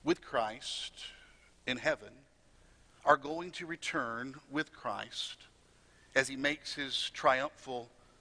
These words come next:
appearance at the end.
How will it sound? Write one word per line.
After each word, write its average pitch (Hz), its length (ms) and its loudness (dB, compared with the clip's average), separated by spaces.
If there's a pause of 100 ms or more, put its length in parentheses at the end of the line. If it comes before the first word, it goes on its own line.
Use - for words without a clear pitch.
(880)
appearance - 840 -2 (1200)
at 113 120 -4
the 120 200 -8
end. 110 120 -10